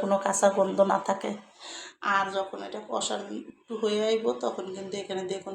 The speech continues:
আমি কটা চিংড়ি মাছ সুন্দর করে কুটটা ধুয়ে রাখছি, এখন এই চিংড়ি মাছটি দিয়ে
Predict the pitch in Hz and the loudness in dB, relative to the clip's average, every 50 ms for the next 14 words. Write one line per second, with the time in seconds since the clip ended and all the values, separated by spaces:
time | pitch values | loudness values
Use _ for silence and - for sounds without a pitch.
0 | 190 196 196 190 180 - 185 196 190 190 - 214 202 202 196 190 190 196 196 - | -6 -4 -4 -4 -2 -2 0 0 0 0 -2 -4 -6 -6 -6 -4 -4 -4 -4 -4
1 | - 208 - 202 190 185 190 190 190 - - 190 - - - 190 185 175 185 196 | -6 -6 -6 -6 -6 -4 -6 -6 -6 -8 -10 -16 -14 -10 -8 -6 -4 -2 -2 0
2 | 190 190 190 185 185 - - - 226 254 - - _ _ - - - - - - | 0 0 0 0 -2 -4 -4 -4 -4 -4 -6 -8 _ _ -20 -18 -16 -16 -16 -16
3 | - _ - - - - 95 95 92 90 - - 107 - - 190 - - - - | -16 _ -10 -10 -10 -8 -6 -6 -6 -6 -6 -8 -8 -8 -8 -6 -6 -4 -4 -4
4 | - - 190 185 180 190 196 | -6 -6 -8 -8 -6 -6 -6